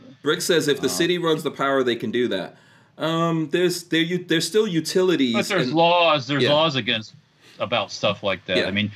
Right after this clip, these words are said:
Speaker 2: you can't throw somebody out of their apartment or their house the day after they don't pay the rent.
Speaker 1: Mm-hmm.
Speaker 2: You know, I mean, come on. I mean, I, and I'm not all for, well, anyways,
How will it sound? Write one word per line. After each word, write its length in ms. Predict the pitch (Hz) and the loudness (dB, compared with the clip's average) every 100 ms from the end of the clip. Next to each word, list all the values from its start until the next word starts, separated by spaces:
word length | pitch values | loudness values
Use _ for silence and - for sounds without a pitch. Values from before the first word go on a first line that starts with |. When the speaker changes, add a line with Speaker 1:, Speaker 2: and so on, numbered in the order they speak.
| - | -4
Speaker 2:
you 140 | 160 202 | -2 2
can't 340 | 220 202 151 | 2 2 2
throw 140 | 190 | 0
somebody 420 | 180 190 175 160 165 | 2 0 0 0 2
out 160 | 156 | 2
of 40 | 147 | 0
their 180 | 135 127 | -2 -4
apartment 500 | - 160 175 139 127 | 0 0 0 -2 -2
or 60 | |
their 140 | 120 110 | 0 0
house 400 | 160 147 - - _ _ - | 2 0 -4 -14 _ _ -6
the 80 | |
day 220 | 117 147 147 | -2 2 2
after 240 | 135 131 | 0 0
they 100 | 127 | -2
don't 180 | 127 127 | -2 -2
pay 160 | 139 123 | 0 0
the 100 | 104 | -2
rent. 340 | 127 170 147 - _ _ - - _ - | -4 -4 -6 -12 _ _ -20 -20 _ -10
Speaker 1:
Mm-hmm. 240 | 113 110 110 _ _ _ _ _ - _ 117 | -6 -8 -10 _ _ _ _ _ -20 _ -14
Speaker 2:
You 120 | 113 | -10
know, 320 | 98 135 139 | -8 -8 -8
I 40 | 123 | -2
mean, 340 | 123 123 131 | 0 2 0
come 220 | 123 170 | -2 0
on. 320 | 170 113 90 104 - 113 | 2 2 2 -2 -4 2
I 80 | 120 | 4
mean, 140 | 135 | 6
I, 120 | 147 | 4
and 120 | 151 151 | 4 4
I'm 160 | 156 175 | 2 2
not 160 | 165 | 2
all 160 | 147 143 | 4 2
for, 180 | - - 107 | 0 -10 -6
well, 160 | 95 - - | -6 -8 -14
anyways, 340 | 87 - - | -12 -12 -18